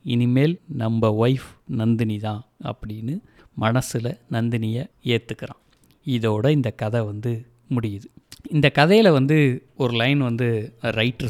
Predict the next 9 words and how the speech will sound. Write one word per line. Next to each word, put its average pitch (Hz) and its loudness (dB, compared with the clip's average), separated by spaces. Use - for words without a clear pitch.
சொல்லியிருப்பாரு. 113 -6
அந்த 131 2
லைன் 131 6
வந்து 160 6
கொஞ்சம் 139 2
கிரிஞ்சா 175 6
இருந்தாலும் 127 2
நல்லா 139 6
இருக்கு. 123 -2